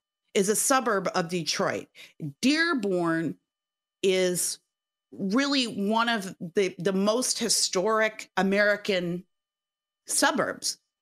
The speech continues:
really. And it's been completely shifted in the last twenty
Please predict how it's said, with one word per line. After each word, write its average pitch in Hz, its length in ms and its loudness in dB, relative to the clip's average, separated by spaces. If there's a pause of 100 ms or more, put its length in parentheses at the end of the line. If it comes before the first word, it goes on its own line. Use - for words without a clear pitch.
(120)
really. 208 340 2
And 226 140 4
it's 247 220 -2
been 247 420 2 (640)
completely 269 720 0
shifted 175 760 -2 (280)
in 220 180 2
the 214 120 2
last 214 800 0
twenty 214 560 -2